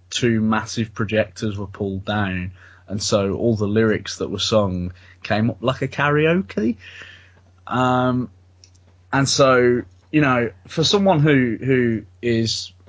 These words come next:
you know, deaf or has impaired hearing, brilliant, you know, 'cause they can, they can see the musical, they can, they can see what's going on, they can see the music sort of thing. But there's Sophie who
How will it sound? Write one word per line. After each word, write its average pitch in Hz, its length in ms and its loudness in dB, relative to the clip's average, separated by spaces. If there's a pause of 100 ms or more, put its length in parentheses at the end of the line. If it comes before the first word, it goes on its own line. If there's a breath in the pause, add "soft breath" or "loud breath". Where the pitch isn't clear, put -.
(100)
you 131 80 0
know, 107 220 2
deaf 104 540 -4
or 101 360 0
has 101 480 -2
impaired 104 420 -2
hearing, 101 500 0 (120)
brilliant, 170 420 2
you 123 80 -2
know, 127 280 2
'cause 101 320 -6
they 110 160 -4
can, 101 340 -6
they 98 100 -10
can 104 160 -14
see 113 220 -2
the 107 80 -2
musical, 107 380 -4
they 95 60 -12
can, 95 200 -16 (280 loud breath)
they 107 80 -6
can 101 160 -10
see 117 240 0
what's 110 220 0
going 101 260 0
on, 101 120 -2
they 95 80 -4
can 98 140 -10
see 110 260 0
the 98 80 -4
music 101 420 -2
sort 98 140 -6
of 87 80 -8
thing. 95 140 -10 (460 loud breath)
But 92 100 -12
there's 123 200 4
Sophie 127 460 2
who 98 480 -2